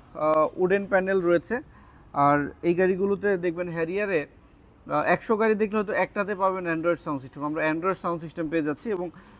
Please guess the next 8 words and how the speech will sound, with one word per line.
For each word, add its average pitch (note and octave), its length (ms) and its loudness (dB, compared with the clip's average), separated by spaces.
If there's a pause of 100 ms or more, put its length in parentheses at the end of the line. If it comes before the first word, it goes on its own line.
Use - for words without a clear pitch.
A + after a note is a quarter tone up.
(140)
আহ, C#3+ 120 0
সামনে F#3+ 300 2
দুটি G3 260 0
সিটেই A3 300 2
হ্যান্ড F3+ 240 0
রেস্টের G3 300 0
অপশন D#3 340 0
রয়েছে। B2 300 -6